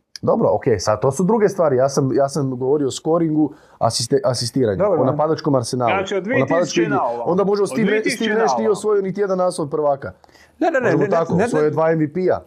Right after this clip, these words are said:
Speaker 2: Ne, ne tražim ja naslov prvaka, ja tražim nešto. Znači,
Speaker 3: Od
Speaker 2: nešto napravi
Speaker 3: dvije tisuće,
Speaker 2: sam.
Speaker 1: Ball handling.
Speaker 3: od
Speaker 1: Jedan, jedan od
Speaker 3: dvije tisuće na
Speaker 1: sigurno
Speaker 3: ovamo.
Speaker 1: najboljih svih
Speaker 2: Stane,
Speaker 1: vremena.
Speaker 2: ajde, ajde, Miha.
Speaker 1: Može.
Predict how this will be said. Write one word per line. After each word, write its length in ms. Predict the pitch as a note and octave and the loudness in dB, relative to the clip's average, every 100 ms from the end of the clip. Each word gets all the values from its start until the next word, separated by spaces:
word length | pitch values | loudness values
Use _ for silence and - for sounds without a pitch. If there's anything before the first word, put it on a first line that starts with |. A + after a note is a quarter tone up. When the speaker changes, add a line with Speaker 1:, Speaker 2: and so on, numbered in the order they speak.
| - | -6
Speaker 2:
Ne, 180 | E3 F#3+ | -4 -2
ne 180 | F#3 G#3+ | -2 -2
tražim 380 | A#3 A3 A3+ | 0 0 -2
ja 320 | A#3 A3 G3+ F#3+ | 0 0 2 2
naslov 360 | F3+ G3+ F#3+ | 0 0 -2
prvaka, 460 | D#3+ D#3+ D3+ D3+ D#3 | -4 -2 -2 -2 -4
ja 160 | D#3 E3 | -4 -4
tražim 480 | F#3+ G3 F3+ E3 | -4 -4 -2 0
nešto. 440 | D#3+ F3+ C3 - F3+ _ _ _ _ _ _ _ _ _ _ _ - | 0 0 -4 -10 -14 _ _ _ _ _ _ _ _ _ _ _ -4
Znači, 280 | E3+ C#3 | -2 0
Speaker 3:
Od 80 | D#3+ | 2
Speaker 2:
nešto 300 | F#3 A#3+ D3 | 2 0 0
napravi 260 | G3+ A3 F#3 | 0 2 2
Speaker 3:
dvije 100 | F3 | 2
tisuće, 220 | E3 E3 D#3 | 0 0 0
Speaker 2:
sam. 240 | G#3+ D#3+ _ - B2+ A#2+ C#3 | -2 -8 _ -8 -4 -4 -2
Speaker 1:
Ball 320 | A#2+ G3 G#3 | 0 0 0
handling. 500 | - G#3 F3 A#2+ G2 F#2 - _ _ _ _ _ _ _ _ _ _ _ _ _ _ _ _ _ _ - | 0 0 2 0 0 -6 -14 _ _ _ _ _ _ _ _ _ _ _ _ _ _ _ _ _ _ -2
Speaker 3:
od 120 | B2+ | 0
Speaker 1:
Jedan, 140 | C3 | 2
jedan 220 | B2 D#3 | 2 2
od 60 | E3 | 2
Speaker 3:
dvije 120 | F3 | 2
tisuće 220 | F3+ F3 | 2 2
na 60 | E3 | 2
Speaker 1:
sigurno 180 | C4 C4 | 2 2
Speaker 3:
ovamo. 160 | F3 | 2
Speaker 1:
najboljih 320 | C#3+ C3+ A#2+ G#2 | 2 2 2 0
svih 100 | - | 0
Speaker 2:
Stane, 120 | G#3+ | 0
Speaker 1:
vremena. 160 | F#3 F#3 | 2 0
Speaker 2:
ajde, 160 | F3 F3+ | 0 -2
ajde, 100 | F3 | 0
Miha. 280 | E3 D3+ - _ _ | -2 -4 -12 _ _
Speaker 1:
Može. 280 | A#2+ A#2 G2 | -2 0 0